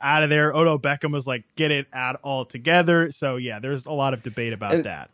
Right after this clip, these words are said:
Speaker 2: and here's the thing. There's so much, there's so much research, like I was saying, that goes into, like, what type of turf, how long it needs to be, like, what's the injury rate? Is it, and really the injury rate, it's, I don't even think it's that much different. I think it was actually, it might even flipped.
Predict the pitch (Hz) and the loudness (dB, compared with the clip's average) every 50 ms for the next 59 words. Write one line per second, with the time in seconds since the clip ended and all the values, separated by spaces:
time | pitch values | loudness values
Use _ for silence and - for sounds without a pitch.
0 | _ - 151 156 175 208 208 180 175 - - 135 120 107 107 - - 156 160 160 | _ -4 0 2 2 2 2 0 -2 0 0 0 0 -2 -6 -2 2 2 2 2
1 | - - - 185 185 175 156 135 - - - - - _ _ _ _ _ _ _ | 0 0 2 2 2 4 2 0 0 -4 -14 -16 -16 _ _ _ _ _ _ _
2 | - 120 131 - - - 180 170 151 135 127 - - 120 120 113 - - 110 - | -4 -4 -4 -4 0 2 2 4 4 4 2 0 -2 -6 -6 -6 -6 -8 -10 -4
3 | - 110 - 107 101 98 - - 110 101 104 98 98 110 107 110 107 113 107 101 | -4 -2 0 0 0 0 -2 -4 -4 -4 -4 -2 0 2 2 0 0 -4 -8 -8
4 | - - 107 101 95 98 _ _ - 104 101 - 104 101 104 - 110 - - 160 | -8 -6 -4 -4 -4 -4 _ _ -4 -4 -4 -2 -4 -4 -4 -4 -6 -2 2 2
5 | 147 127 110 - - - 104 107 117 131 135 123 117 107 104 - 104 95 101 101 | 2 2 2 -2 -6 -8 -4 -2 0 0 0 -2 -4 -6 -6 -8 -12 -12 -10 -8
6 | 95 - 87 87 - 101 107 113 - - 123 - 127 147 139 123 120 110 107 107 | -4 -4 -4 -4 -2 -2 -2 -2 -2 -4 -6 -4 -2 -4 -4 -2 -4 -2 0 0
7 | 101 92 - - 117 117 120 107 _ _ _ - - - - - - - 147 147 | 0 -2 0 -2 -4 -4 -6 -8 _ _ _ -20 -20 -20 -20 -8 0 0 2 4
8 | 135 135 190 214 196 147 143 147 175 147 156 156 135 - - 117 - - - - | 4 4 4 4 2 0 0 -2 0 2 2 2 2 2 0 -6 -6 -8 -14 -18
9 | - _ _ _ _ _ _ _ _ _ _ _ _ - - 170 214 185 135 147 | -18 _ _ _ _ _ _ _ _ _ _ _ _ -2 0 2 2 2 2 0
10 | 151 139 117 - - 110 143 147 143 139 127 - - - 143 - 151 117 117 117 | 0 0 0 -2 2 2 2 4 4 2 0 0 0 -2 -2 0 2 0 0 0
11 | - 180 160 160 135 117 131 131 131 - 127 120 110 90 104 - - 117 123 139 | -2 0 0 0 2 2 2 0 0 -4 -12 -12 -10 -12 -12 -8 -6 -2 0 0
12 | 147 143 143 120 117 101 95 - - - 123 113 92 - - - _ | 0 0 -2 -6 -6 -12 -12 -12 -8 -2 0 0 0 0 -4 -20 _